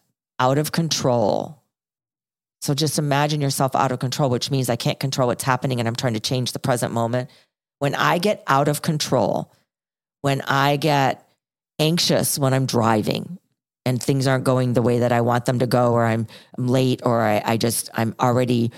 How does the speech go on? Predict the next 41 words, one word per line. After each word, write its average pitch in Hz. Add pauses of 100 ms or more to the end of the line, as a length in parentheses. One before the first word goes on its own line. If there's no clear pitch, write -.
(240)
rattled 127
because 120
of 113
something 123
that 120
has 117
happened. 123
So 123
now 123
I'm 120
so 135
irritated 123
about 110
driving 120
and 110
everybody's 127
so 123
rude. 127 (480)
When 156
I 196
get 170
to 156
that 120
place 123
of 120
not 131
having 139 (680)
patience 147
or 123
very 117
little 139
patience, - (640)
I 143
think 170
about 143
this 120
line, 110
"Patience 170
attains 123
all 107
things." -